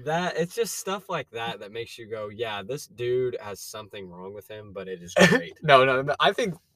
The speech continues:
Speaker 2: that dude's just special. Like, how do you sit down and come up with something like that?
Speaker 1: I,
Speaker 2: Like,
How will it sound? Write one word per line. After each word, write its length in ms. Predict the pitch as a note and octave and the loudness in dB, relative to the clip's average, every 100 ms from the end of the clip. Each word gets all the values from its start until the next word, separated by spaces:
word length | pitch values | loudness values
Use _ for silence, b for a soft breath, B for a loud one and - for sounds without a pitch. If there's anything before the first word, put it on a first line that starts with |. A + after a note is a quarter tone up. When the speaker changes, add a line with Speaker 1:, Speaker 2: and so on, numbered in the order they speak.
| _ - - | _ -12 -4
Speaker 2:
that 120 | D3 | -2
dude's 180 | E3 C#3 | 0 -2
just 200 | C3 - | -4 -4
special. 560 | - A#2+ - - - C3+ | 0 0 0 -4 -12 -10
Like, 160 | A#2 - _ _ _ | -10 -10 _ _ _
how 140 | - G3+ | 2 2
do 80 | C4 | 4
you 100 | A#3+ | 2
sit 220 | - F#3+ | 4 8
down 180 | F3+ F3 | 8 6
and 80 | |
come 220 | D3 D#3+ C#3 | 2 2 6
up 160 | C#3+ | 6
with 120 | B2 | 4
something 260 | - A2+ A2 | -2 -4 -6
like 160 | G#2+ G#2 | -8 -6
that? 140 | A2+ | -2
Speaker 1:
I, 100 | - | 2
Speaker 2:
Like, 200 | A#2+ - | 2 0